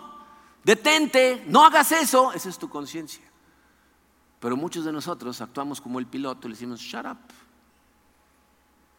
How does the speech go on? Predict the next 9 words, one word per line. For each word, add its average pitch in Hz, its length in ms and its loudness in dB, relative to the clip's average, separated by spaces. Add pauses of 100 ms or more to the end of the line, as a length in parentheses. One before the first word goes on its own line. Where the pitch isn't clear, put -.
(420)
Y 98 60 -14
entonces 117 220 -8
nos 110 160 -8
estrellamos 107 840 -12 (720)
y 101 80 -10
arrastramos 113 680 -6
generalmente 110 680 -8
con 98 200 -12
nosotros 123 640 -16